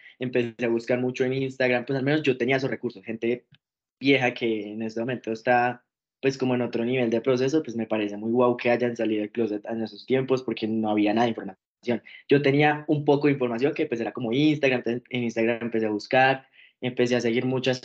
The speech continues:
personas, por ejemplo, una que tengo muy presente es Ruby Rose, creo que es una actriz, ella es,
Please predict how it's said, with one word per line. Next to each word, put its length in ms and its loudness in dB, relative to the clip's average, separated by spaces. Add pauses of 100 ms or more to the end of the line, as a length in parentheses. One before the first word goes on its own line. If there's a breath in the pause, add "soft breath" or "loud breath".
personas, 460 -2
por 100 0
ejemplo, 640 2 (640)
una 240 0
que 100 2
tengo 280 0
muy 140 0
presente 300 0
es 80 -2
Ruby 220 0
Rose, 400 0 (160 soft breath)
creo 140 4
que 80 2
es 60 2
una 120 2
actriz, 440 2 (540)
ella 240 4
es, 220 -2